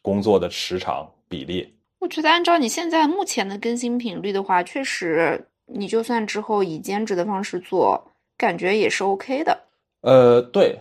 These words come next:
Speaker 1: 这是一个，呃，形式上面我觉得没问题的点，算是一个形而下的层面啊。接下来谈形而上的层面。呃，到目前为止，其实做了十几个访谈了，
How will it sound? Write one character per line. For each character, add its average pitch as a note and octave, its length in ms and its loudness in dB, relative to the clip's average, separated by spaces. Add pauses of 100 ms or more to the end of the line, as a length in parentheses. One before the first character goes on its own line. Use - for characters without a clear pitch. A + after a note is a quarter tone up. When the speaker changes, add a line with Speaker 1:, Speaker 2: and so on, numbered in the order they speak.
(180)
Speaker 1:
这 G3+ 120 0
是 G3+ 180 2
一 C#3+ 140 2
个， G#2 760 0 (320)
呃， F#2+ 640 -6
形 - 260 -8
式 A#3+ 180 0
上 G#2 220 2
面 D2+ 220 -4 (200)
我 F2+ 120 -6
觉 F#2+ 100 -4
得 F#2+ 80 -2
没 F2 160 0
问 A2 160 4
题 E2+ 160 -6
的 E2 120 -2
点， - 260 -4 (300)
算 C3+ 220 2
是 A#2+ 120 -2
一 G#2 60 0
个 G#2+ 120 2
形 G#2 200 -2
而 B2+ 80 2
下 D3 200 2
的 F2+ 60 -2
层 D2+ 180 -12
面 C#2 140 -10
啊。 - 100 -18 (420)
接 C3+ 120 -2
下 C#3+ 80 2
来 A2 140 6
谈 G2+ 200 -2
形 G2+ 160 -4
而 G#2+ 80 2
上 A2+ 200 0
的 D#2 40 -8
层 - 200 -12
面。 G1+ 100 -20 (540)
呃， G2 100 -4
到 C3+ 160 6
目 E3 160 0
前 G2+ 220 0
为 F2+ 120 -2
止， D#2+ 200 -10
其 - 80 -16
实 G2+ 120 -6
做 A2 140 2
了 F#2 80 0
十 G2+ 160 -8
几 G#2 80 -4
个 F2+ 80 -2
访 - 180 -8
谈 - 100 -12
了， - 300 -10